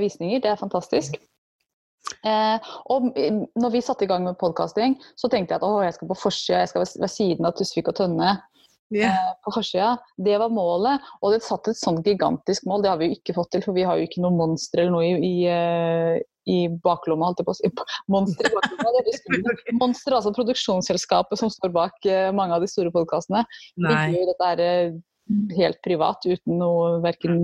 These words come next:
Speaker 1: eh, markedsføringsbudsjett eller noen ting. Så alt tatt i betraktning så har det gått veldig, veldig bra, og det var jo disse tallene, disse målingene som gjorde at vi dro på igjen.
Speaker 2: Mm.
Speaker 1: Ja, og denne
Speaker 2: Det var
Speaker 1: gangen skal det gå enda bedre.
Speaker 2: Ja.
Speaker 1: Ja.
Speaker 2: Og måten det kan gå bedre på er jo at folk, eh, gir oss stjerner og liker.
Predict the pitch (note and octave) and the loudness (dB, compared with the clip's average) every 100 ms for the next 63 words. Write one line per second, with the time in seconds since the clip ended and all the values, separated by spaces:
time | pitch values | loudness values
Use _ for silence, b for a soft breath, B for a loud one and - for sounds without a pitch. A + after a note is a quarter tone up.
0 | F3 F3 E3+ E3+ E3 E3 - F3+ - - | 4 4 4 2 2 0 0 0 -2 -8
1 | - D#3+ D#3+ - F3 - - F3 F3 F#3 | -2 0 0 -2 0 0 2 0 0 0
2 | A#3 B B B B - B3+ A#3 F3 - | 0 B B B B -6 -2 0 -2 -6
3 | - - A#3 B3+ A3 G#3 A#3 G3 B3 B3+ | -18 -2 -2 0 -2 -2 -2 -2 -2 0
4 | B3+ A3 - - C#4+ A#3+ F#3+ G#3 F#3 F#3 | -2 -2 -6 -2 0 2 0 0 0 0
5 | A3+ A#3 A3 F#3+ E3+ G#3+ B3 - _ _ | 0 0 0 0 0 0 -2 -6 _ _
6 | - B3 - - E3+ E3+ G3+ A#3+ A#3 A3+ | -2 -2 -4 -2 -2 -2 -2 -2 0 0
7 | B3 F#3 D#3+ E3+ G3+ B3+ A3+ D#3+ F3 D#3+ | 2 0 -2 -6 -2 0 2 0 0 0
8 | E3+ F3+ _ F#3 G3+ E3+ - E3 - - | -2 -4 _ -2 0 0 -2 -2 -2 -6
9 | _ _ - D#4+ C4 E3 G3+ - D#4 G4+ | _ _ -4 0 2 2 0 0 -2 -2
10 | - C4+ D4 C4 G3+ G#3+ B3 C4 C4+ - | -6 -2 0 2 0 -2 -2 -4 -2 0
11 | C#4+ F3 - - - - B3 _ _ _ | 2 0 -4 -2 -4 -4 -8 _ _ _
12 | _ D3+ C#3+ D3 C#3+ - B B B F3 | _ -2 0 0 -2 -10 B B B -2
13 | - A#3+ A3 - F#3+ - - F#3 F3 E3+ | 2 2 0 -2 0 0 0 0 2 2
14 | E3+ E3 F3+ D#4+ C#4+ D#3+ D#3+ E3 - D#3 | 2 0 -2 -2 0 2 0 -2 -4 -2
15 | D#3 - - E3 D#3+ D#3 D#3 D#3 D#3 C#3+ | -2 -4 -2 0 2 2 2 0 2 2
16 | D#3 - E3 C#3 C3+ C#3 D3+ C#3+ A#2+ - | 0 0 0 2 0 0 2 0 -2 -2
17 | C#3 | 0